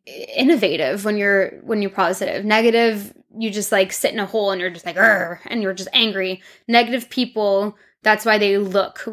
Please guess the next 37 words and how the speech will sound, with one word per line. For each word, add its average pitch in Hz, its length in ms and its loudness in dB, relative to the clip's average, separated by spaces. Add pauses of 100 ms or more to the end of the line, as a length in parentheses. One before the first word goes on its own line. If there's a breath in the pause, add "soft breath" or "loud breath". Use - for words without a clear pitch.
(120)
really 202 680 0
kind 208 240 0
of 190 120 -4
like, 214 160 0
I 214 80 -2
feel 294 180 2
like 427 160 2
when 214 280 -4
I've 214 180 0
met 190 220 0
negative 185 380 -2
people, 220 500 -2 (240 loud breath)
they 208 120 2
just 220 180 -2
look 214 180 2
older. 220 680 2
They 202 160 0
look 196 260 -2
like 202 280 -2
they're 190 380 4
really 196 380 0
wrinkly 196 540 -4
and 185 100 -4
old 185 440 4
and, 190 140 -2
like, 170 300 -2 (680 soft breath)
just, 226 200 -2
like, 202 120 -6
they 190 100 -2
hunch - 560 -4
and 226 220 -4
you 226 80 -4
can 269 140 0
just, 294 200 -2
like, 294 320 0
sense 190 380 -4
it, - 180 -8